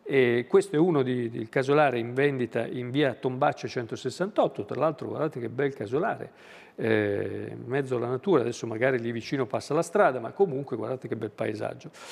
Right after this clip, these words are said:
Ehm, e, e, e questo, eh, il prossimo incanto organizzato dall'amministrazione comunale di Fano si terrà il trenta settembre prossimo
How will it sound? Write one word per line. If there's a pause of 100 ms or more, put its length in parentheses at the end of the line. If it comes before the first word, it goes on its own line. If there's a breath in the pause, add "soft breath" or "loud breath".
(240 loud breath)
Ehm, (580)
e, (120)
e,
e
questo, (300 loud breath)
eh, (140)
il
prossimo
incanto
organizzato
dall'amministrazione
comunale
di
Fano
si
terrà
il
trenta
settembre
prossimo